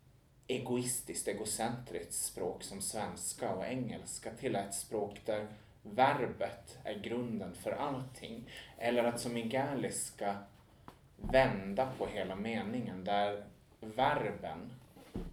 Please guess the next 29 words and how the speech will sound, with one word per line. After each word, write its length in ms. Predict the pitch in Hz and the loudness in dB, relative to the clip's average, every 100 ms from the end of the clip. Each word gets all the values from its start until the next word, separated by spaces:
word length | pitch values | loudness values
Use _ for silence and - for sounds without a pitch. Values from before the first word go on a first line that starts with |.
| - - - | -12 -20 -12
står 240 | - 110 | -2 0
först 760 | - - 143 - - - - - | 0 2 4 4 -2 -10 -12 -6
och 140 | 107 | -2
jaget 720 | 104 127 127 110 - - - | 4 4 4 2 -2 -8 -8
nästan 520 | 110 113 - - 123 107 | -6 -4 -4 -4 -4 -4
inte 240 | 95 - | -8 -10
får 140 | - | -10
finnas 400 | 110 110 110 - 104 | -8 -6 -6 -6 -6
med 220 | 101 104 | -6 -4
i 40 | |
meningen. 720 | 110 104 113 135 127 123 131 - - - - - - | -4 -4 -4 -4 -4 -8 -12 -16 -20 -20 -20 -20 -2
Eh, 320 | 117 117 113 113 - - | 2 4 4 0 -10 0
bara 240 | 131 131 | 4 4
en 80 | 135 | 4
sån 340 | - 165 147 | 2 2 2
sak 420 | - - 90 - - | 0 0 0 -4 -6
tycker 260 | 117 113 | -4 2
jag 320 | 113 113 101 92 - - - | 4 4 2 0 -4 -8 -6
kan 140 | 101 | -4
visa 420 | 107 98 - - | -4 -4 -2 0
liksom 380 | 92 - - 90 | -2 -4 -8 -6
att 280 | 90 - - - - - - - | -8 -10 -16 -18 -20 -20 -20 -4
man 200 | 107 101 | -2 -2
hamnar 460 | 113 104 107 123 107 | 0 0 2 0 0
i 80 | - | -2
olika 680 | 90 95 101 - 101 87 90 - - - - - | -4 -4 -6 -6 -4 -4 -4 -12 -20 -20 -20 -4
positioner 600 | 110 117 - 123 120 101 | 0 0 0 2 2 0
med 160 | 92 98 | -2 -4
språken. 680 | - - 151 - - - | -2 2 2 0 -4 -8